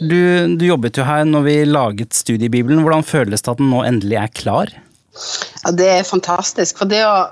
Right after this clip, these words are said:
Speaker 2: det å, å lage en studiebibel fra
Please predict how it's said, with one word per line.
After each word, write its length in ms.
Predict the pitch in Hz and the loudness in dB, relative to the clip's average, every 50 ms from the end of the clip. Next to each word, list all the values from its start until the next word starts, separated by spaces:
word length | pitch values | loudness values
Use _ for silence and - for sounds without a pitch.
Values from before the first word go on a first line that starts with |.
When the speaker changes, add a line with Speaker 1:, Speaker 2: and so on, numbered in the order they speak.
| - - | -8 -18
Speaker 2:
det 360 | - 180 185 196 202 202 180 | -16 -4 -2 0 2 2 2
å, 340 | 170 185 175 170 165 160 156 - _ _ _ _ _ _ _ _ _ _ _ _ _ _ - | 2 2 2 4 2 2 0 -2 _ _ _ _ _ _ _ _ _ _ _ _ _ _ -4
å 400 | 185 196 185 180 175 175 - - - 135 - - | -2 -2 -2 -2 -2 -2 -4 -6 -6 -10 -12 -8
lage 440 | 214 208 208 208 180 156 143 147 - | -4 -2 0 2 2 2 0 0 0
en 180 | 214 214 208 190 | 0 0 0 -2
studiebibel 960 | - - 214 208 214 220 214 185 - 202 185 185 185 - 190 175 175 170 - - | -4 -2 -4 -4 -2 -2 -2 -2 0 2 0 0 2 0 -2 0 0 -2 -2 -6
fra 640 | - - - - - 185 175 175 190 202 208 190 | -14 -16 -10 -6 -2 -2 0 2 2 2 0 -2